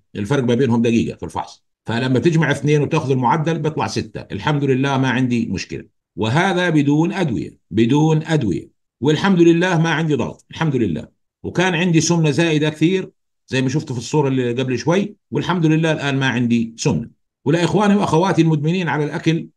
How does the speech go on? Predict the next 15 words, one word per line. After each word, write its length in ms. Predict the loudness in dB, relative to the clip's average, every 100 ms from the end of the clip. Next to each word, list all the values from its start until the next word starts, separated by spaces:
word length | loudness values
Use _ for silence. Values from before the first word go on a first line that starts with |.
| _ -6
وما 180 | -2 0
بتحدوش 480 | 0 -2 -2 0 0
السكري، 560 | -2 -6 -6 -6 -2
عندي 240 | 0 2 2
لكم 240 | 2 0
سؤال، 380 | -2 -6 -6 -10 _ _
متى 300 | -2 0 2
ستبدأ 460 | 0 0 0 0 -2
بتحدي 460 | -2 -4 -2 -2 -2
السكري؟ 500 | -2 -4 -4 -6 -10 _ _ -4
متى؟ 300 | -2 -4 -10 _ _ _
وتبدأ 420 | -2 0 0 -2
تأكل 380 | -2 -4 -2 -2
الطعام 360 | 0 2 0 2
الصحي 580 | -2 -4 -4 -2 -4